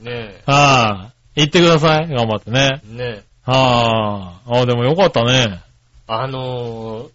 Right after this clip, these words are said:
Speaker 1: 最近のチケットで、
Speaker 2: うん。
Speaker 1: 一番取りやすいのは何かって話になった時に、
Speaker 2: うん。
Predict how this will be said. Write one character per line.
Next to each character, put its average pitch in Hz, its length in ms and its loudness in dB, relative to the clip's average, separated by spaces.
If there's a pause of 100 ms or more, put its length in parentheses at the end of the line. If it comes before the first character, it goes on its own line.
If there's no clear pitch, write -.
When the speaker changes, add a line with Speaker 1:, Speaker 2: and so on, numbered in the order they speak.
(400)
Speaker 1:
最 190 320 -10
近 196 280 -14
の 180 140 -14
チ - 140 -20
ケ 202 100 -8
ッ - 160 -14
ト 107 140 -16
で、 113 480 -10
Speaker 2:
う 156 40 2
ん。 131 260 0 (300)
Speaker 1:
一 139 260 -18
番 202 240 -10
取 170 260 -10
り 185 60 -6
や 196 120 -4
す - 160 -18
い 190 80 -12
の 117 180 -14
は 95 40 -18 (100)
何 131 260 -12
か 101 100 -20
っ - 40 -20
て - 140 -20
話 101 280 -20
に 95 60 -20
な 95 80 -20
っ - 20 -20 (180)
た - 80 -20
時 95 160 -20
に、 107 320 -16
Speaker 2:
う 170 40 -2
ん。 143 400 0